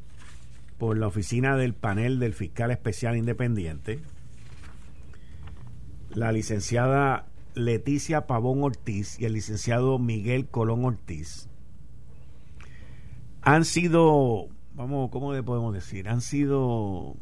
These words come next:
autorizados, ¿ok?, a ir más allá. Tenemos que recordar que la ley del panel del fiscal inde-, especial independiente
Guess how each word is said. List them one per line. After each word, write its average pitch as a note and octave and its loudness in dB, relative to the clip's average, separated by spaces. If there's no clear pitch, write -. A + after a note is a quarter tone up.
autorizados, B2 4
¿ok?, D#2+ -6
a B2+ 4
ir C#3+ 4
más B2 2
allá. C#2+ -4
Tenemos C#3+ 4
que - 2
recordar E3+ 4
que A2+ 0
la G2+ 0
ley A#2+ 2
del C#3+ 4
panel C3 0
del C3 0
fiscal C3+ 0
inde-, B2+ 0
especial A#2 0
independiente B2+ 2